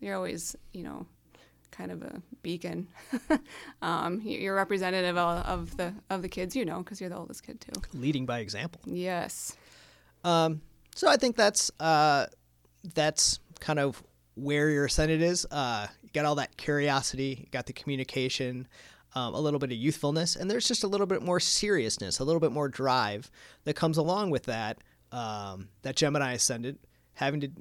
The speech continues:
Speaker 2: and that has to do with where the ruler of that ascendant and its placement.
Speaker 1: So have you heard, um,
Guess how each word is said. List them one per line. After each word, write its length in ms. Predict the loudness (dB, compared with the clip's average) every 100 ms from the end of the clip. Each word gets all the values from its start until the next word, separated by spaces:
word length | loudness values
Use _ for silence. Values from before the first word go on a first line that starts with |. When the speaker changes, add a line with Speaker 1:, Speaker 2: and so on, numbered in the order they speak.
| -18 -10
Speaker 2:
and 160 | -2
that 140 | -2 0
has 180 | 0
to 60 | -2
do 160 | -4 -6
with 160 | -6
where 340 | -6 -4 -6 -10 -18 _ -20 -8
the 260 | -2 0 4
ruler 320 | 6 6 4
of 80 | 2
that 160 | -4
ascendant 400 | -4 -4 -6 -8 -10
and 120 | -8
its 140 | -8
placement. 440 | -8 -8 -8 -10 -18 _ -20 -20 -18 -18 _ -2
Speaker 1:
So 320 | 2 2 2
have 160 | 0 0
you 140 | 0
heard, 400 | 2 4 4 2
um, 520 | 2 2 2 2 -2